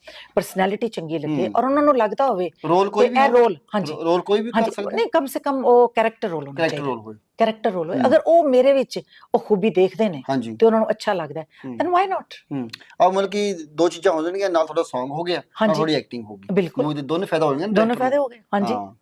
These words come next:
Speaker 1: ਬਿਲਕੁਲ।
Speaker 2: ਤਾਂ
Speaker 1: ਕਿਉਂਕਿ ਕਾਫੀ ਤੁਸੀਂ ਦੇਖਦੇ ਹੋਗੇ ਫਿਲਮ
Speaker 2: ਹਾਂਜੀ,
Speaker 1: ਦੇ ਵਿੱਚ ਜਿਹੜਾ
Speaker 2: ਹਾਂਜੀ।
Speaker 1: ਆਪ ਸਿੰਗਰ ਹੈ,
Speaker 2: ਹਾਂ, ਉਹ ਆਪ
Speaker 1: ਹਨਾ?
Speaker 2: ਉਹਦੇ Song
Speaker 1: ਉਹ,
Speaker 2: ਵੀ
Speaker 1: ਉਹ
Speaker 2: ਗਾ-,
Speaker 1: ਆਪ ਦੇ Song
Speaker 2: ਆਪ,
Speaker 1: ਵੀ ਗਾ
Speaker 2: ਹਾਂ,
Speaker 1: ਰਿਹਾ।
Speaker 2: ਬਿਲਕੁਲ।
Speaker 1: ਤੇ ਜੇ ਮੈਨੂੰ ਵੀ ਇਹੋ ਜਿਹਾ ਮੌਕਾ ਮਿਲੇਗਾ, ਕਿਉਂ ਨਹੀਂ?
Speaker 2: ਹੂੰ। ਤਾਂ ਬਹੁਤ ਬਹੁਤ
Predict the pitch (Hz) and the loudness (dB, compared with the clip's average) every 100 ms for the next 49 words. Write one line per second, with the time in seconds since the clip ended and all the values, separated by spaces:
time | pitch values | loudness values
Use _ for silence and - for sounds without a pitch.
0 | _ 185 202 247 240 - - 247 269 247 | _ -4 -2 -2 -6 -8 0 2 2 0
1 | 226 302 294 262 214 202 214 214 202 254 | -2 -2 -8 -6 -2 0 0 0 0 2
2 | 196 208 214 202 196 175 190 170 180 - | 2 2 2 0 -2 0 0 2 -2 -2
3 | - 175 208 170 160 151 147 202 196 269 | -6 2 2 2 2 4 4 4 4 4
4 | 381 415 180 277 294 285 254 269 277 269 | 2 2 4 4 6 6 6 6 4 -2
5 | 240 226 214 214 175 143 131 135 139 - | 2 2 2 2 2 2 0 -4 -6 0
6 | 220 220 196 247 247 247 220 196 - 220 | 2 2 0 2 2 -2 -2 -2 0 0
7 | 226 269 294 359 392 214 - 127 113 104 | 2 0 0 -2 -2 -10 -12 -12 -12 -16
8 | 143 135 131 147 151 147 | -2 2 4 4 2 0